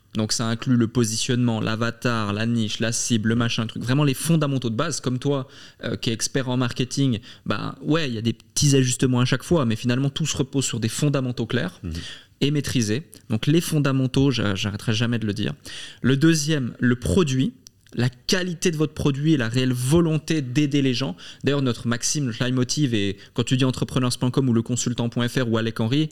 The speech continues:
Speaker 1: la première chose qui vient à l'esprit de la plupart des gens, c'est « promettre moins, délivrer plus ».
Speaker 2: Mhm.
Speaker 1: Ça a toujours été cette volonté
Speaker 2: Oui.
Speaker 1: d'apporter satisfaction et résultat. C'est hyper important. Votre produit, ça doit être une obsession. Beaucoup de gens mettent soixante-dix pour cent de market, trente pour cent de product. Non,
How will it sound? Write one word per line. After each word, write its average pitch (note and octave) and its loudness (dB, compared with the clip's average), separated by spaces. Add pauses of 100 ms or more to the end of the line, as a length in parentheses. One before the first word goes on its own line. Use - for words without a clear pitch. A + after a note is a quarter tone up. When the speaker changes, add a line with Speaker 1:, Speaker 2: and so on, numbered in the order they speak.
Speaker 1:
la - -8
première B2+ 0
chose B2+ -4
qui - -6
vient B2+ 0
à A#2 0
l'esprit A#2 -4
de A#2 -4
la G#2+ -4
plupart C#3+ -2
des B2 -2
gens, C3+ -2
c'est « C#3+ 0
promettre C3 -4
moins, C3+ 2
délivrer A#2+ 0
plus ». - -6
Speaker 2:
Mhm. F2+ -4 (220)
Speaker 1:
Ça A#2 -2
a - -2
toujours F3+ 0
été E3 0
cette D3 -2
volonté C3+ 0
Speaker 2:
Oui. A2 0
Speaker 1:
d'apporter C3+ -2
satisfaction C3+ -2
et A#2+ 2
résultat. A2+ -2 (340)
C'est - -2
hyper F#3+ -2
important. C#3 0
Votre C3+ 2
produit, C3+ 0
ça - 0
doit C3+ -2
être C#3 -6
une D3+ 6
obsession. D3 0 (380)
Beaucoup D#3 2
de D#3 2
gens F3+ 0
mettent D#3 0
soixante-dix D#3 -2
pour D3 -6
cent D#3+ 0
de D3+ 0
market, D3+ -4
trente - -2
pour C3+ -6
cent D3 0
de C3 0
product. B2 -4
Non, B2 2